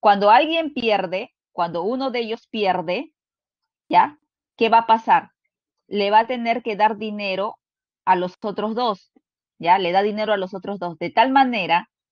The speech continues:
que el dinero que tenían ellos originalmente se duplica. Por ejemplo, si él tenía cinco soles,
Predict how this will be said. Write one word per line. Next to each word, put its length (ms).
que 160
el 120
dinero 420
que 140
tenían 420
ellos 300
originalmente 680
se 160
duplica. 460
Por 160
ejemplo, 440
si 140
él 100
tenía 300
cinco 360
soles, 440